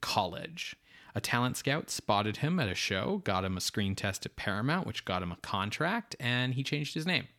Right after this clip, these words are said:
He acted throughout the nineteen thirties, often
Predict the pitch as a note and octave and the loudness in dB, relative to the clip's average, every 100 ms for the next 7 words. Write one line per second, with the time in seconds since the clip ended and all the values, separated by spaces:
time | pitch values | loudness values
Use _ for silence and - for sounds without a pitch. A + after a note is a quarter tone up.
0 | _ - - - - - B2+ - C#3+ C3+ | _ -20 -20 -6 0 2 2 2 2 4
1 | B2+ - A#2 A#2 - C#3 C3 G#2+ G2 G#2+ | 2 4 4 4 2 0 2 2 4 4
2 | B2+ - - G#2 - A2+ A2 G#2+ | 0 -2 0 0 0 0 2 0